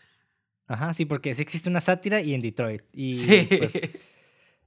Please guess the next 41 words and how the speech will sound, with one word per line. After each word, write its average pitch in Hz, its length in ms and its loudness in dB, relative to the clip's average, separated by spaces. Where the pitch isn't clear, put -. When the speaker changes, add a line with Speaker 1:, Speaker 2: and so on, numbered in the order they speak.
Speaker 1:
y 160 120 0
más 156 180 2
que 202 100 -2
sátira 202 360 0
social 139 440 0
o 165 80 -2
política 131 400 -4
como 135 160 -4
en 120 60 -6
Robocop, 113 400 -4
esto 143 120 -8
es 151 60 -2
más 147 180 -2
como 139 640 0
una 127 180 -4
sátira 135 840 -4
de 131 220 -10
Hollywood. 170 420 -2
Speaker 2:
Ujú. 113 380 -6
Speaker 1:
Y, 139 100 -4
pues, 139 200 -2
al, 131 300 0
a 127 80 -4
la 127 120 -2
manera 120 260 -4
de 143 40 -2
hacer 135 240 -4
películas. 120 480 -6
Y 135 60 -10
para 135 240 0
mí, 160 240 -2
esa 202 180 -4
es 175 120 -6
una 190 80 0
especie 185 440 -2
de 175 140 2
nueva 135 280 0
narrativa. 156 640 -4
Speaker 2:
Ujú. 127 340 -6
Speaker 1:
O 123 40 -12
sea, 139 280 -6